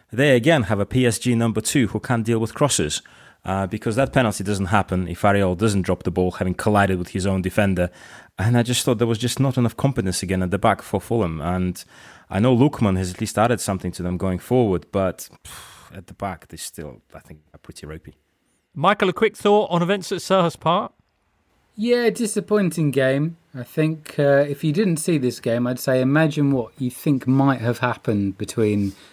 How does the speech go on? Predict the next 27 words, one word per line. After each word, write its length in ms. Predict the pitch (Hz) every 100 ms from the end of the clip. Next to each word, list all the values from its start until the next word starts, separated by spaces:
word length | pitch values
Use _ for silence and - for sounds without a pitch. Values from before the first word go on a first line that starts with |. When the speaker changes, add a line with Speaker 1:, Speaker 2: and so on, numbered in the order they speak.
| _
Speaker 3:
Hodgson's 500 | 123 113 - 117 107
Palace 460 | - 117 110 107 113
and 180 | 107
Potter's 320 | 98 120 113 98
Brighton. 560 | 113 110 104 104 98 - - - -
That 240 | - 123 113
being 280 | 127 117 117
that 120 | -
Palace 600 | - 127 120 113 - - - - _ -
had 300 | 117 113 123
one 220 | 151 147
shot 380 | - 147 123 120
in 80 |
the 80 | 120
entire 340 | 117 139 120 113
game, 300 | 113 110 113
which 180 | 113
was 120 | 113 104
from 180 | 113
a 40 | 101
penalty, 560 | - 123 117 - 107 - - - - _
and 260 | 113 120 101
Brighton 320 | 127 127 113
had 140 | 123
about 260 | 120 117 110
twenty 380 | - 147 110 107
shots, 540 | - 113 - - -